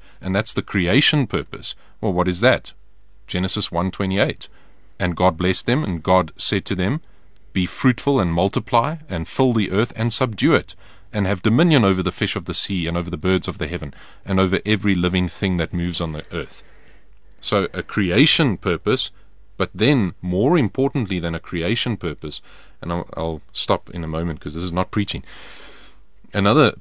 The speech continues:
purpose is in recreation. The Christian has been recreated after the image of Christ, and that's where real purpose is found, not just in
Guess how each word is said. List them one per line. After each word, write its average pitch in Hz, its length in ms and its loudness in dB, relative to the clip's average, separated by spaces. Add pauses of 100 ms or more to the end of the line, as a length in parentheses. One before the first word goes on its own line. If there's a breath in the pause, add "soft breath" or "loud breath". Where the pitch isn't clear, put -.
purpose 113 440 2
is 92 280 -2
in 90 240 -4 (100)
recreation. 87 920 -4 (600)
The - 100 0
Christian 107 500 0
has 87 140 -6
been 90 300 -4
recreated 92 960 0
after 87 240 -4
the 85 120 -6
image 90 260 -4
of - 120 -10
Christ, - 540 -2 (320)
and 90 180 -2
that's 120 220 2
where 90 140 2
real 101 500 2
purpose 98 500 0
is 82 120 -4
found, - 340 -4 (140)
not 107 240 2
just - 280 2
in 117 300 0